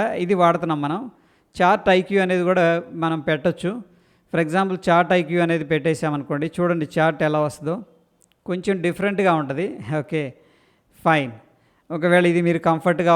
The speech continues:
ఉన్నారు అంటే ఇది యూజ్ చేసుకోవచ్చు. ఎక్కువ మంది అయితే, నేనైతే పర్సనల్గా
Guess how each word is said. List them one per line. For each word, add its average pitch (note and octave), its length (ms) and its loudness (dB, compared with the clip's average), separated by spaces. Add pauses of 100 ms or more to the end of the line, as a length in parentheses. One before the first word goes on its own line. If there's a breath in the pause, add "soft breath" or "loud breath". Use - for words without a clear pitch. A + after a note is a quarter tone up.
ఉన్నారు D#3+ 340 2
అంటే D#3 240 0
ఇది D3 180 -2
యూజ్ D#3+ 200 -4
చేసుకోవచ్చు. D#3+ 600 0 (1200 soft breath)
ఎక్కువ G3 260 2
మంది F3+ 200 2
అయితే, F3+ 160 0 (120)
నేనైతే F#3 320 2 (100)
పర్సనల్గా E3+ 460 0